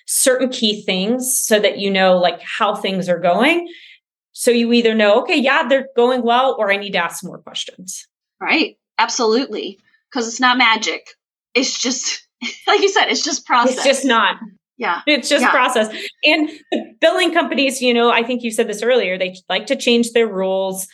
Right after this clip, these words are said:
Speaker 1: They like to change what we can code for, how we code for it, what they're gonna pay for, how much they're gonna pay for it. And so it's like this ever-evolving game, but you can win the game. You can beat them.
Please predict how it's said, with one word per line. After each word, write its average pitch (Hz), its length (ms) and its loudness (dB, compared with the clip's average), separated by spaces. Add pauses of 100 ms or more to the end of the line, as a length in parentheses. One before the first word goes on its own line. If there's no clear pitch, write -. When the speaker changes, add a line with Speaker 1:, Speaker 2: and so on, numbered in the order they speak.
(380)
Speaker 1:
They 185 560 4
like 202 300 -2
to 233 100 0
change 214 460 -2
what 208 200 0
we 220 80 -4
can 220 220 -8
code 196 260 0
for, 190 200 -2
how 196 240 2
we 214 140 -2
code 190 300 -2
for 190 300 2
it, - 80 2
what 196 160 2
they're 233 100 4
gonna 226 240 0
pay 190 220 -2
for, 190 300 -2
how 185 140 -4
much 226 240 -2
they're 214 140 2
gonna 196 220 -2
pay 190 160 -2
for 185 300 0
it. 175 280 2 (440)
And 220 180 0
so 226 200 2
it's 214 220 -2
like 214 280 0
this 202 280 -2
ever-evolving 185 920 -2
game, 180 500 0 (440)
but 202 280 0 (220)
you 233 260 0
can 277 440 2
win 233 240 2
the 180 80 -4
game. 165 380 -6
You 196 140 -10
can 233 360 2
beat 196 280 -4
them. - 160 -16